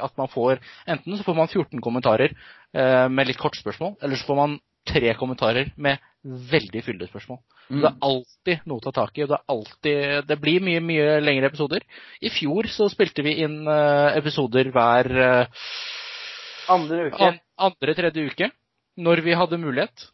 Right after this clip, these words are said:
Speaker 1: og landet på halvannen time, og vi, eh, bestemte oss for å spille inn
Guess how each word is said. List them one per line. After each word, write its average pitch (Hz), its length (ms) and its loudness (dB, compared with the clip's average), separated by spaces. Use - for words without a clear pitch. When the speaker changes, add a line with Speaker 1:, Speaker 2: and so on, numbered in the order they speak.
Speaker 1:
og 175 380 2
landet 139 400 0
på 139 220 -2
halvannen 135 320 0
time, 139 300 -6
og 170 160 -2
vi, 156 320 -4
eh, 151 160 4
bestemte 143 400 -4
oss 131 80 -12
for 139 160 0
å 143 160 0
spille 120 340 -4
inn 123 140 -4